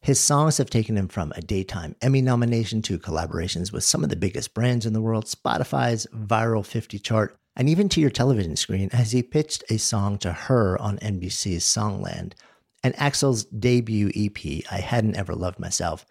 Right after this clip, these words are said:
actually just dropped and is quickly climbing the charts. And interestingly, until a few days ago, his image was the icon for the massively viral Clubhouse social audio app, appearing on the screens of tens of millions of phones.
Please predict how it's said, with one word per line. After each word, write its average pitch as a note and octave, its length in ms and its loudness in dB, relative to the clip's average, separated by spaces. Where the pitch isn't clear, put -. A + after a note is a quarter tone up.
actually C#3 240 2
just A2+ 380 0
dropped F2+ 340 -2
and A2+ 160 -4
is G2 100 -4
quickly F#2+ 480 -2
climbing E2 380 -6
the E2 80 -10
charts. - 480 -4
And C#3+ 220 0
interestingly, A2 760 0
until C#3+ 480 0
a - 120 2
few A#2 240 0
days G#2+ 320 2
ago, F2 500 0
his D3 540 0
image A#2 640 0
was A#2 240 2
the A#2+ 180 0
icon D3 440 2
for B2+ 100 0
the G#2+ 100 2
massively A#2+ 640 2
viral G2 420 2
Clubhouse G#2+ 680 -2
social G#2 440 -2
audio F#2+ 400 -2
app, D#2+ 280 -6
appearing C3+ 500 2
on A#2+ 120 2
the A2 60 2
screens G2 500 -2
of - 200 -12
tens G2+ 320 0
of E2+ 80 -2
millions E2+ 380 -2
of - 120 -4
phones. G#2+ 560 0